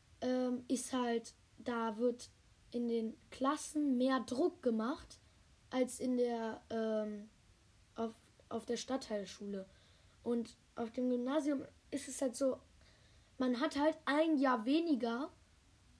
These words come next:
zum Lernen für die gleiche Lernleistung wie auf der Stadtteilschule. Und wer dann sagt, okay, ich will, äh, lieber ein Jahr länger haben,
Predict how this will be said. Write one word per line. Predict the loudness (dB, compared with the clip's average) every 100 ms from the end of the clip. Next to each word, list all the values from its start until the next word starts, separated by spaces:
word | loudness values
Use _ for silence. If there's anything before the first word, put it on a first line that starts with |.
| -20 -18
zum | -4 0 2
Lernen | 2 0 0 -2 -2 -4 -8 -20 -20 -20 -20 -20 -20 -20
für | -2 0
die | 0 0
gleiche | 0 0 0 2
Lernleistung | 4 4 2 0 -2 0 0
wie | 0
auf | -4 -4
der | -4 -4 -4
Stadtteilschule. | -4 -2 0 0 -2 -4 -6
Und | -4
wer | -2
dann | -2 0
sagt, | -2 -4 -8 -20 -20 -20 -10
okay, | -4 0 2 2 -2 -16 -20 -12
ich | -10 -2
will, | 2 4 2 0 -14 -20 -6
äh, | 0 2
lieber | 4 4 4 2
ein | 2 4
Jahr | 4 2
länger | 2 2 4 2 0
haben, | -2 0 -2